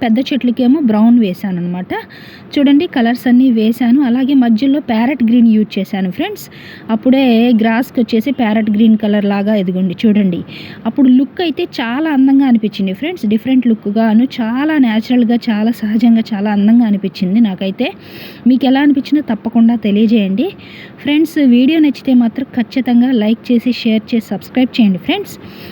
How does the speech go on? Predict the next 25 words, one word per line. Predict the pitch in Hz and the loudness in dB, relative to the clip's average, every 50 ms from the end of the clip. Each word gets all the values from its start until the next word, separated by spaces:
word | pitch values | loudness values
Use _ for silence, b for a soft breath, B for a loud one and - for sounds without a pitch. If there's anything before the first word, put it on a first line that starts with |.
| B B B | B B B
ఎక్కువ | 226 - - - 254 | -8 -2 0 0 0
సపోర్ట్ | - 247 214 - 226 240 - - 233 | 2 0 0 2 0 0 2 2 0
చేసినట్లు | 214 214 - 226 214 - - 196 | 0 2 2 0 0 0 -2 -2
అవుతుంది. | 180 175 175 185 185 208 269 339 - - 311 | -2 -2 -4 -2 0 0 0 0 0 0 0
చూడండి | 294 311 311 311 349 359 | 2 4 2 2 2 2
అంతా | 277 240 240 - 277 269 | 2 2 2 2 0 -4
కూడా | 254 - 233 254 277 | -2 -2 -2 0 0
గ్రీనరీగా | 233 202 220 233 247 269 269 254 269 240 233 247 | 0 0 2 4 4 4 4 4 2 2 2 2
వేసామన్నమాట. | 226 208 196 190 - 220 214 208 185 180 175 170 175 175 - 302 359 403 - B B B B B B B B B - | 0 0 -2 -2 -2 0 0 0 0 -2 -4 -4 -6 -6 -6 -6 -8 -8 -8 B B B B B B B B B -4
లుక్ | 214 208 - 220 - 233 | -4 -2 -4 -4 0 0
పరంగా | 214 208 202 208 220 269 - - | 2 4 4 2 0 0 0 0
చూడండి | 277 277 285 269 285 330 | 0 2 4 2 2 2
ఇక్కడ, | 294 - - 247 277 359 427 - B B B B B B B 226 | -2 -2 -2 -2 -2 -2 -4 -10 B B B B B B B -2
ఆ, | 233 | -2
స్టెప్స్ | 226 - - 240 233 - - 294 | -2 0 0 -2 -2 0 0 2
దగ్గర | 254 262 247 220 240 233 | 2 4 4 2 2 0
కూడా | 214 - 233 226 262 | 0 0 0 2 2
అంతా | 254 226 226 214 240 233 | 4 2 2 2 2 -2
కూడా | 220 - 226 240 277 | -2 -2 -2 0 0
గ్రీనరీగా | 220 185 196 226 233 254 254 240 233 226 214 233 220 | 0 0 2 2 4 4 4 4 2 2 2 2 0
వేసాము, | 202 190 185 185 - 220 202 190 196 247 339 311 214 185 | 0 0 -4 -4 -2 -2 -2 0 0 0 0 0 -2 -2
గ్రాస్తో | 190 185 190 226 - - - 233 | -2 -2 -2 -4 -6 -4 -2 0
ఉన్నట్లుగా | 214 196 190 196 190 - - 214 196 214 208 | 2 2 2 0 0 0 0 2 2 2 2
అనమాట. | 190 180 175 180 175 165 - 294 403 427 - B B B B B B B B B - - 262 | 0 0 -2 -2 -4 -4 -4 -4 -4 -6 -8 B B B B B B B B B -4 0 2
చూడండి, | 240 247 254 247 254 | 4 6 6 4 4